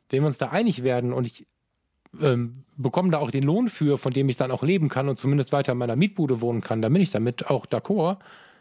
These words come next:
Das wird dann keine Kunst. Vermutlich, mal gucken, was kommt, ne? Aber <laughs> vermutlich wird das keine Kunst.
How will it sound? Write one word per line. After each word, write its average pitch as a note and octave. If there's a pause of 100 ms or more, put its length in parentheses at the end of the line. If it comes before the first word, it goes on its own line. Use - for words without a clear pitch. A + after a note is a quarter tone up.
(200)
Das C#3+
wird F#3
dann D#3+
keine E3
Kunst. - (280)
Vermutlich, F#3
mal A#2
gucken, D3
was G#2
kommt, A2+
ne? C3
Aber C3+
<laughs> -
vermutlich E3
wird D#3
das B2+
keine D3
Kunst. G3+